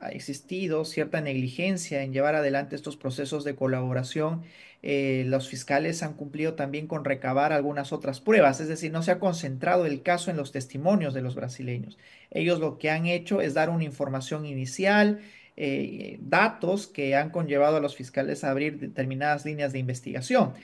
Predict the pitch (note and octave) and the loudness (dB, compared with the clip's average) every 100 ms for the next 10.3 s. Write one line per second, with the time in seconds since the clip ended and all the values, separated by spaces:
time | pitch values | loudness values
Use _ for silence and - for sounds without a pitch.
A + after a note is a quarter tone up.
0 | - - - - F3 F#3 D#3+ G3+ G#3 F3+ | -20 -20 -14 -10 -4 0 2 2 2 0
1 | F3+ E3 D#3 D#3 C3+ C3+ E3 D#3+ C#3 C#3+ | 0 2 0 2 4 4 4 0 -4 -6
2 | C#3 C3+ E3 G#3 D#3 D3+ D3 C#3+ C#3 E3 | -6 0 2 2 2 2 2 4 4 4
3 | E3+ D3+ G3+ A#3+ A#3+ F3+ F3 A#3 C4 C#3+ | 4 2 2 2 4 4 0 -4 -2 -2
4 | C3+ C#3 D#3 D#3+ D3 C#3 D3 D#3 D#3 D#3 | 0 0 -2 -4 -2 -2 0 2 2 0
5 | - - - - - - - - D#3 D3+ | -18 -20 -12 -6 -4 -2 -4 -4 -4 -2
6 | D3 C#3 D3+ F3 F3 E3 D#3+ E3 E3+ E3+ | 0 2 2 2 0 -2 -2 -2 -2 -2
7 | E3+ E3 G3 G3 F3+ F3+ F3 F3 D#3 C#3+ | -2 -2 2 2 4 4 4 0 -4 -2
8 | D#3 E3+ D#3+ D#3+ C3 C3 C3+ B2+ D#3+ D#3+ | 2 4 2 -2 -6 -8 -8 -6 -4 -4
9 | C#3+ C#3+ D#3+ D#3+ E3 E3 D#3 D3+ D3 D3+ | -6 -4 -4 -2 -2 -2 0 -2 -2 -4
10 | D#3 D#3 E3 | -6 -6 -8